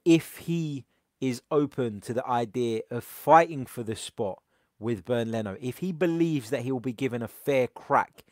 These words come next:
at keeping that spot, maintaining that position, then I think as a football club, we've gotta do what we can to keep him. I know that I said that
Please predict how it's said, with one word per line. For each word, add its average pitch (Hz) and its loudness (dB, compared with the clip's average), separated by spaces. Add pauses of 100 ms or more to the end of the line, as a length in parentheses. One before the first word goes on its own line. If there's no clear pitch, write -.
(540)
at 110 -8
keeping 139 -2
that 113 -6
spot, 117 -8
maintaining 123 -4
that 113 -6
position, 104 -8 (840)
then 127 2
I 147 8
think 123 -4
as 101 -6
a 110 -4
football 120 -6
club, 95 -8
we've 104 -6
gotta 120 2
do 117 -6
what 107 -4
we 104 -8
can 104 0 (280)
to - -8
keep 127 -4
him. 87 -8 (340)
I 135 4
know 160 4
that 151 2
I 127 0
said 127 0
that 117 -4